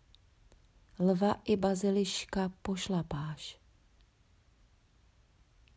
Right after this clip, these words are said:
Přilnul ke mně a tak ho zachráním. Poznal mé jméno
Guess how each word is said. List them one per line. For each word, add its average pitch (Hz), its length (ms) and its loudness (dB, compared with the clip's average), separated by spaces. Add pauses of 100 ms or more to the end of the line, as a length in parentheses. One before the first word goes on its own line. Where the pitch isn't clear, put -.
(480)
Přilnul 202 640 4
ke 196 180 0
mně 190 340 2 (420)
a 214 120 4
tak 190 500 0
ho 202 120 4
zachráním. 170 960 2 (760)
Poznal 190 540 6
mé 190 220 4
jméno 190 680 2